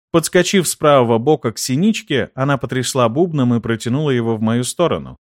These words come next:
Я лишь покачал головой и, достав талер из-за пазухи, бросил его женщине. Пусть их выступление мне и не понравилось, но, похоже, народ в восторге, а я за то, чтобы поощрять творчество. Тем более, что они в каком-то смысле мои коллеги.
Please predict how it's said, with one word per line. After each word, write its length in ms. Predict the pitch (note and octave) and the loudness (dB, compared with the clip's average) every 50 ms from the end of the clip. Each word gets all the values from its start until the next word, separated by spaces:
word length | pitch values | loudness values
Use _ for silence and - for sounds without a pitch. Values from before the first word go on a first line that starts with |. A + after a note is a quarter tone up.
| _ - | _ -2
Я 100 | D3 E3+ | 0 0
лишь 220 | F3 E3+ - - | 0 0 -2 -4
покачал 420 | - D#3 - D3+ - - D#3+ D3 | -6 -2 -2 -2 0 0 -2 -2
головой 460 | C#3+ C#3 C3+ C#3+ D3+ F3 G3 F3 C3 G2+ | 0 2 2 2 2 2 0 -2 -2 -2
и, 20 | |
достав 420 | F2+ G2+ G#2 - - B2+ A#2 G#2+ | -2 -4 -6 -4 -4 -4 -4 -4
талер 380 | - - C3+ B2 A#2 A2 G#2 G#2+ | -2 -2 0 0 0 0 -2 -2
из-за 220 | G#2 G2 G2+ G#2+ | -4 -2 -4 -4
пазухи, 420 | G#2 - F#3+ F#3 E3+ D#3 D3+ - C3 | -2 0 -2 -2 -2 -4 -6 -8 -8
бросил 400 | G2 G2 A2+ B2+ C3 - A#2+ A2+ | -4 -2 -4 -4 -4 -4 -6 -6
его 220 | A2 A2+ A2 A#2 | -4 -4 -4 -4
женщине. 480 | A#2 C3 D#3 D#3+ C3+ A#2+ - E2+ D2 - _ _ _ _ | -2 -2 -4 -4 -4 -8 -12 -16 -18 -18 _ _ _ _
Пусть 220 | - C4 A#3 - - | -4 -2 -2 0 0
их 120 | G3 - | -2 0
выступление 640 | D3+ C#3+ C3+ - D#3 B2+ - E3 D3+ C#3 C3+ B2 | 0 -4 -2 -2 -6 -4 -2 -2 0 2 2 2
мне 200 | A#2 A#2+ A#2+ A#2 | 2 2 2 2
и 40 | A2+ | 2
не 120 | A2 A2 G#2 | 2 0 0
понравилось, 680 | - A#2+ C3 D#3 G#3 A#3 A3+ A3 F3+ E3 D3+ - - | -2 -2 -2 0 0 0 2 0 0 0 -2 -4 -4
но, 140 | D#3 F3 F#3 | -4 -6 -4
похоже, 400 | - D#3+ - - D#3+ C#3+ C#3+ C3 | -4 -6 -4 -4 -4 -2 -2 0
народ 360 | B2 A#2+ A2 A2 A#2+ C3 - | 0 2 2 0 0 -2 -4
в 60 | C3 | -2
восторге, 580 | A#2+ B2+ B2+ - - G#3 G#3 F3+ - E2 - - _ _ | -2 -2 -4 -2 -4 -4 -4 -4 -6 -8 -12 -14 _ _
а 120 | _ A2+ A#2 | _ 0 0
я 180 | B2 B2+ B2 | 2 2 2
за 140 | A#2 A2+ G#2+ | 2 0 -2
то, 140 | - - D3 | -2 -2 -4
чтобы 300 | - - - D3+ C#3+ B2+ | -4 -6 -6 -4 -4 -4
поощрять 580 | B2+ - G#2 F#2 F2+ - - G#2 C3 E3 D#3+ _ | -2 0 -2 -2 -2 -4 -8 -6 -6 -6 -6 _
творчество. 600 | - A#2 G2 E2+ - - F2+ - _ _ - _ _ _ _ _ _ _ _ _ | -6 -6 -6 -6 -8 -16 -20 -20 _ _ -20 _ _ _ _ _ _ _ _ _
Тем 180 | _ - F#3+ F#3+ | _ 2 4 6
более, 260 | F#3 G#3+ A3 G3+ F#3 | 6 6 6 6 2
что 180 | D#3 - - D#3 | 2 2 2 2
они 160 | D3+ D#3+ E3+ | 2 2 -2
в 60 | - | -2
каком-то 400 | - C#3+ B2+ - D3 C#3+ B2+ C3+ | -2 -4 0 0 -2 0 0 -2
смысле 420 | A#2 - A#2 B2 B2+ B2 - B2+ A#2+ | -2 0 -2 -2 -2 -2 -2 0 0
мои 260 | A#2 A#2 A#2 A2+ A2 | 2 2 2 0 -2
коллеги. 560 | A2 - B2+ C#3+ D#3+ D#3+ C3+ F#2 D#2 - - | 0 0 0 0 0 -2 -2 -4 -8 -16 -16